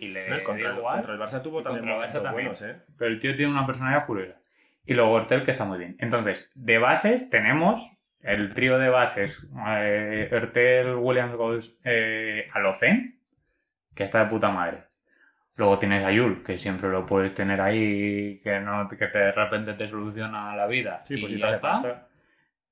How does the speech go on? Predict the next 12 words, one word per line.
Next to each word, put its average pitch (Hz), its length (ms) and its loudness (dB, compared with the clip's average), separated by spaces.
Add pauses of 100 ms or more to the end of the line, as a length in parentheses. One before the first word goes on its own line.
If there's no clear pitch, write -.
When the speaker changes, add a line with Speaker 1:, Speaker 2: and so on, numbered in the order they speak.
Speaker 1:
Tienes 123 500 2 (120)
a 101 180 0
Hanga, 123 640 0 (240)
a 107 320 4
Taylor, 113 600 2 (280)
a 101 180 4
Rudy, 101 720 0
que 101 160 -4
estuvo 107 320 0
lesionado 107 640 2
porque, 104 1040 -2
a, 101 340 -8